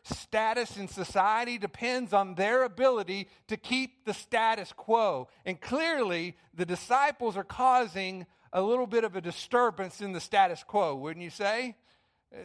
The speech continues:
They're making waves and bringing attention. And from the disciple, from the perspective of these religious leaders, this is not a good thing.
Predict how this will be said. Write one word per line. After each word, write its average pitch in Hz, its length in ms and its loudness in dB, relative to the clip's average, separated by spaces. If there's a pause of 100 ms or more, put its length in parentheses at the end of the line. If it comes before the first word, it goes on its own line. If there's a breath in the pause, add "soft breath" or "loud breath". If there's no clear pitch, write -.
(100)
They're 294 220 2
making 262 520 -4
waves 185 600 0
and 180 160 -8
bringing 240 360 -4
attention. 196 720 -8 (960)
And 143 140 -18
from 170 180 -8
the 156 80 -10
disciple, 190 640 -4
from 190 180 -8
the 175 80 -6
perspective 214 640 -4
of 185 140 -4
these 208 240 -6
religious 180 440 -4
leaders, 160 480 -8 (380)
this 220 140 -10
is 139 180 -10
not 170 280 -2
a 160 40 -6
good 151 240 -10
thing. 147 280 -6